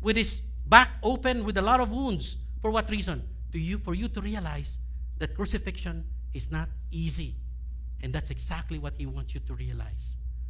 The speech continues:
And you know, here in C C F, we don't want to, to water down the gospel. We would like you to understand that the Christian life is impossible,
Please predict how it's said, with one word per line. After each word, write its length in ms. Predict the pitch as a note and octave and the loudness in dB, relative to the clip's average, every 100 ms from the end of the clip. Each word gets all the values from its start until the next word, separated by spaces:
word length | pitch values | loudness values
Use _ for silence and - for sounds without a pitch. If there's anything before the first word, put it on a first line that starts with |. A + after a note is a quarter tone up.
| - - - | -6 -6 -4
And 100 | F3 | 0
you 60 | G3+ | 2
know, 120 | G#3 | 2
here 200 | G3 A#3 | 4 4
in 80 | G#3 | 4
C 160 | - G3+ | 0 0
C 200 | G#3 F#3+ | 2 4
F, 180 | F#3 | 4
we 100 | F#3+ | 0
don't 260 | F3+ F#3+ G3 | 0 0 0
want 300 | F3+ F3+ F3 | 0 0 0
to, 220 | F3 D#3 - - - - - - - - - - - | 0 0 -2 -6 -6 -6 -6 -6 -6 -6 -6 -4 2
to 60 | |
water 300 | F3+ G#3 G#3+ | 10 10 10
down 200 | G3 F#3+ | 8 6
the 80 | F#3 | 4
gospel. 420 | E3 D#3 - C3 A#2+ - - - - - - - - | 2 0 -2 -4 -4 -6 -6 -6 -6 -6 -6 -6 0
We 100 | G3 | 2
would 140 | F#3+ | 4
like 220 | F#3+ G#3 G#3+ | 6 6 4
you 60 | |
to 140 | G#3 G#3 | 0 0
understand 760 | F#3 G3 - G#3 F3 D#3+ D3+ - | 2 2 4 6 6 4 -2 -2
that 140 | D#3+ | 0
the 60 | E3+ | 0
Christian 420 | - G3+ - F#3 | 2 0 2 4
life 220 | F3 F3 | 4 2
is 120 | E3 E3+ | 0 -2
impossible, 640 | D#3+ E3+ E3 F#3 F3+ F#3 | 2 2 2 0 -2 -4